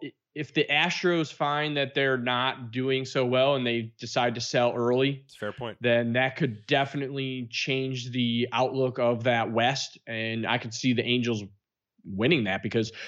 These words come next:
Speaker 1: Seattle's not gonna, I don't think Seattle's
Speaker 2: No,
Speaker 1: gonna
Speaker 2: they're
Speaker 1: be
Speaker 2: not
Speaker 1: anywhere
Speaker 2: ready.
Speaker 1: near, and the Rangers are definitely not gonna be anywhere near.
Speaker 2: Cousin Dan thinks maybe the worst team in baseball, even with the Orioles. Texas
Speaker 1: Uh,
Speaker 2: Rangers.
Speaker 1: yeah, he,
Speaker 2: So
Speaker 1: I do remember him
Speaker 2: so
Speaker 1: saying
Speaker 2: the
Speaker 1: that.
Speaker 2: fact that they're opening it up to, to, to, uh,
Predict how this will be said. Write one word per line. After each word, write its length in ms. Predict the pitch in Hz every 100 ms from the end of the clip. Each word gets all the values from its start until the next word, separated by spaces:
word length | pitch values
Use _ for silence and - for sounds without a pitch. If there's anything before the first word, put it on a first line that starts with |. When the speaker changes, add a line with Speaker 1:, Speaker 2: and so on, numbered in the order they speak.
| -
Speaker 1:
Seattle's 580 | - 135 135 160 175 147
not 180 | 156 143
gonna, 160 | 151 135
I 100 | 143
don't 140 | 170
think 140 | 143 135
Seattle's 380 | - 131 135 127
Speaker 2:
No, 60 |
Speaker 1:
gonna 60 | 131
Speaker 2:
they're 80 | 104
Speaker 1:
be 20 |
Speaker 2:
not 100 | 101
Speaker 1:
anywhere 140 | 85 80
Speaker 2:
ready. 120 | 101
Speaker 1:
near, 140 | 131
and 140 | 135 135
the 60 |
Rangers 520 | 131 151 165 135 135 113
are 100 | 117
definitely 580 | 113 101 131 123 113
not 240 | 107 104 101
gonna 120 | 104
be 100 | 98
anywhere 260 | 98 92 92
near. 300 | 90 85 101
Speaker 2:
Cousin 240 | 143 127
Dan 220 | 120 120
thinks 320 | 107 113 - - -
maybe 400 | 120 120 127 131
the 80 |
worst 240 | 110 113 -
team 140 | 110
in 60 | 98
baseball, 520 | 98 92 - 90 - _ _ _
even 260 | 117 113 113
with 120 | 113
the 100 | 107
Orioles. 480 | 98 87 80 87 - _ _ _ _ _ _ _ _ _ _ _ _ _ _ _ _ _ _ -
Texas 340 | 107 - 87
Speaker 1:
Uh, 60 | 92
Speaker 2:
Rangers. 360 | 73 67 - - - _
Speaker 1:
yeah, 320 | - 143 147 127
he, 140 | 156
Speaker 2:
So 120 | 120
Speaker 1:
I 140 | 143 156
do 320 | 156 151 143 139
remember 380 | 139 135 127
him 60 | 135
Speaker 2:
so 200 | 135 117
Speaker 1:
saying 200 | 131 123
Speaker 2:
the 60 | 127
Speaker 1:
that. 60 |
Speaker 2:
fact 240 | 151 156 156
that 100 | 143
they're 120 | 131
opening 300 | 127 139 127
it 20 | 123
up 100 | -
to, 320 | 135 - 120
to, 60 |
to, 180 | 110 -
uh, 180 | 123 113